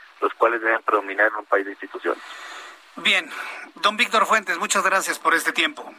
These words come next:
Speaker 1: Para servirle, a sus órdenes. Saludos
Speaker 2: Hasta
Speaker 1: a
Speaker 2: luego,
Speaker 1: todos.
Speaker 2: que le vaya muy bien. Bueno, pues es Víctor Fuentes, senador de la República por el pan.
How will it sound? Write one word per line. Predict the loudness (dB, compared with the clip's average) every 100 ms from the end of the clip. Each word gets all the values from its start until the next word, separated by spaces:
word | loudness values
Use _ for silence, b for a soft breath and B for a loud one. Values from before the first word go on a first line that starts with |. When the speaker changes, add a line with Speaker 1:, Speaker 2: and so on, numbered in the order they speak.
| -20 -4
Speaker 1:
Para | 4 4 4
servirle, | -2 -4 -6 -6 -8
a | -8
sus | -2
órdenes. | 0 2 0 -2
Saludos | 0 2
Speaker 2:
Hasta | 2
Speaker 1:
a |
Speaker 2:
luego, | 0 0
Speaker 1:
todos. |
Speaker 2:
que | -4
le |
vaya | -6 -8
muy | -10 -14
bien. | -16 -16 -12
Bueno, | -8 -6
pues | -2 0
es | 0
Víctor | 0 0
Fuentes, | 0 -2 -2
senador | -4 -2 -2 0 0 0 -6 _
de | -16 -6 0
la | 2
República | 0 -4 -6 -4 -2
por | 0 0
el | 0 2
pan. | 2 2 -2